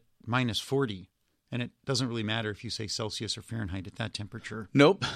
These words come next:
Speaker 2: They're both the same right there. What I will say to Mike is you should buy a Model three, but you should move. What the hell is wrong with you, buddy?
Speaker 1: <laughs> Maybe
Speaker 2: Forty below.
Speaker 1: maybe he likes to curl.
Speaker 2: Uh, maybe. You can curl.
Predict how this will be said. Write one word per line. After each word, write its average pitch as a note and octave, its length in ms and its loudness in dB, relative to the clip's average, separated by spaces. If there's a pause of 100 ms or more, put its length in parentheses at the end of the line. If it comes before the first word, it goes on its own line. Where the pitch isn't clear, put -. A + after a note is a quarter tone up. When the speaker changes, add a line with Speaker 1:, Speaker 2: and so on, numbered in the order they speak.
Speaker 2:
They're B2 120 10
both C3+ 480 8
the A#2+ 80 6
same C#3 460 4
right A#2 220 4
there. D3 160 8
What C3 120 6
I E3+ 60 10
will G3 80 8
say F3+ 160 4
to E3+ 80 4
Mike E3+ 300 4
is C#3 160 4
you D#3+ 100 4
should D#3 220 4
buy F3 160 8
a F3 80 6
Model E3 260 6
three, G3+ 300 0
but D#3+ 180 2
you B3 160 4
should A#3 240 2
move. C#4+ 800 2
What - 140 -12
the D4 180 4
hell D4 300 4
is C#4 180 4
wrong F4 380 10
with E4 260 4
you, D4 220 8
buddy? C#4 520 6 (200)
Speaker 1:
<laughs> - 200 -14
Maybe C#4 180 8
Speaker 2:
Forty E4+ 360 10
below. E4+ 640 8
Speaker 1:
maybe G4+ 180 8
he F#3 140 2
likes F#3 240 2
to F3 100 -2
curl. F#3 420 -2 (220)
Speaker 2:
Uh, A#3 320 2
maybe. C4+ 400 4
You A#3+ 240 6
can D4+ 180 2
curl. C4+ 320 2